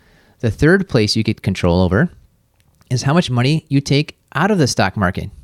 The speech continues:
You don't have to have all your money in the stock market. And with the fourth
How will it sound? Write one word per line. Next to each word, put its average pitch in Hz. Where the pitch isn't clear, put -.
You 160
don't 233
have 247
to 214
have 156
all 131
your 113
money 120
in 117
the 101
stock -
market. 98
And 135
with 135
the 123
fourth 170